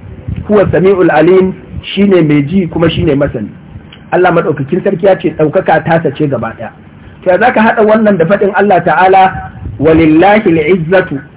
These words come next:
ولرسوله وللمؤمنين." Ɗaukaka ga Allah take, ga manzansa, ga kuma mu'minai. Nan kuma ya ce, "Lillahi jami'a." A'a, yana nufi ɗaukaka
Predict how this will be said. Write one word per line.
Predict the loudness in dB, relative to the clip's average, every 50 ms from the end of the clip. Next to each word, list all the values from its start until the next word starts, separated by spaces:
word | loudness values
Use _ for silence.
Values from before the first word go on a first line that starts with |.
| -20 -20 -20 -16 -6 0
ولرسوله | 0 2 2 2 2 0 0 0 0 0 0 2 2 0 0 0 -2 -4 -4 -2
وللمؤمنين." | -2 0 0 0 0 0 0 0 0 0 0 -2 -4 -6 -12 -18 -20 -20 -20 -20 -20 -10 -2 0
Ɗaukaka | 0 0 0 0 0 0 0 2 2
ga | 2 2
Allah | 2 2 2 2 2 0
take, | -2 -2 0 0 0 0 -2 -6 -14 -20 -20 -20 -18 -14 -4
ga | -2 0 0
manzansa, | 2 0 0 2 2 0 0 0 0 0 0 0 -2 -4
ga | -4
kuma | -4 -2 -4 -2
mu'minai. | -2 0 0 0 0 2 2
Nan | 2 0
kuma | 0 0 0 2
ya | 2 2
ce, | 2 0 0
"Lillahi | 0 2 2 2 2 2 2 0 0
jami'a." | -2 0 0 0 0 -2 -4 -6 -8 -10 -16 -20 -20 -20 -8 -4
A'a, | 0 0 2 2 2 4
yana | 4 4 4 4 4
nufi | 2 2 2 2 0 -2 -4 -6 -10 -16 -20 -20 -20 -20 -20 -20 -20 -20 -20 -6 -2
ɗaukaka | 0 0 2 2 0 0 0 0 0 0 -2